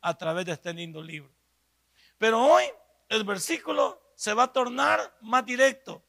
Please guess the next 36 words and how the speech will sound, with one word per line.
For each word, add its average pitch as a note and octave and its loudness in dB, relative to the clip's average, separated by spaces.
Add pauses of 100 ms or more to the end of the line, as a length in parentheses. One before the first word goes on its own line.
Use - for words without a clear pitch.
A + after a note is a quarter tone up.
(480)
Y G#3 -4
como A3 0
está D#4+ 4
en E4 4
el D4+ 2
final C4+ -2 (380)
de G#3 0
las F#3 -2
obras B3+ 4
de A#3+ 0
la A3+ -4
carne G3+ 2 (160)
y F#3+ -8
de F#3+ 0
los E3+ -8
frutos A3 -4
del F#3 -8
Espíritu, G#3+ -8 (460)
el G#3+ 0
versículo B3+ -2
número B3 -4
veinticuatro B3+ 0
dice: B3 -4
"Pero A#3 -2
los A3 -2
que G#3+ -6
son D#4+ 0
de D4+ 0
Cristo A#3 -2 (400)
han C4 2
crucificado A#3+ -4
la G#3+ -4
carne B3 0
con G3 -12
sus B3 -12
pasiones A#3 -8